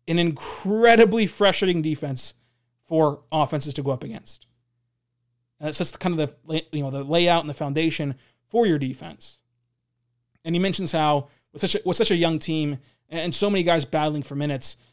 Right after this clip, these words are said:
this will be a very competitive training camp. More on that coming up, including Isaiah Roby graduating from college, Derek Favors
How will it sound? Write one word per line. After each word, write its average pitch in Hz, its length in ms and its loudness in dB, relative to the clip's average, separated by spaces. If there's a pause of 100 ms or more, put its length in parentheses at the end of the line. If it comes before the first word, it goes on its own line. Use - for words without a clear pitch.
(140)
this 147 100 -4
will 175 60 2
be 185 80 4
a 165 80 6
very 156 320 0
competitive 139 520 -4
training 139 320 -6
camp. - 300 -16 (320)
More 165 420 -2
on 151 220 -2
that 147 260 -4
coming 151 280 -4
up, 147 100 -6
including 160 400 0
Isaiah 143 320 -2
Roby 143 280 -2
graduating 165 520 0
from 139 140 -6
college, 135 400 -6
Derek 170 260 0
Favors 170 440 -2